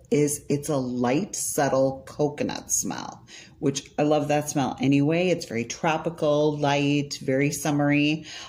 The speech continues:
Um, but I really, really like this. But it's a perfumed for hair and body mist. Uh, but I really, really like it. It's versatile. You can throw it in your weekend bag if you're going away, uh, going to the beach.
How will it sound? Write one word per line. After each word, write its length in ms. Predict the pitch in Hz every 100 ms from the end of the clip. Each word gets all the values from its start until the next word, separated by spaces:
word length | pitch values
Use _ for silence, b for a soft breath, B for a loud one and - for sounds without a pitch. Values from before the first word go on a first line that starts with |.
| B -
Um, 560 | 143 139 190 269 - - -
but 240 | 151 -
I 180 | 131 123 -
really, 300 | 131 123 123 113
really 260 | 113 113
like 300 | 110 95 -
this. 260 | - - - B B -
But 100 | 156
it's 200 | 151 -
a 260 | - 139 -
perfumed 880 | 165 156 - - 185 185 196 196
for 340 | 190 165 143 143
hair 460 | 143 165 147 151 -
and 220 | 147 143
body 400 | 120 120 120 120
mist. 760 | 123 127 123 - - - - - B B B B -
Uh, 280 | 139 127
but 280 | 127 - -
I 60 | 156
really, 340 | 143 160 175
really 280 | 196 208 214
like 280 | 185 160 165
it. 220 | 175 156
It's 140 | 156 -
versatile. 540 | 160 165 160 180 175
You 120 | 165
can 160 | 143 139
throw 300 | - 165 170
it 80 | 175
in 180 | 175 170
your 140 | 151
weekend 500 | 139 202 208 196 196
bag 360 | 190 196 202 180
if 140 | 165
you're 120 | 127
going 340 | 131 170 196 185
away, 540 | 175 185 190 202 196 B B
uh, 240 | - 143 131
going 360 | 131 160 175
to 60 | 170
the 120 | 160
beach. 680 | 143 180 233 240 - -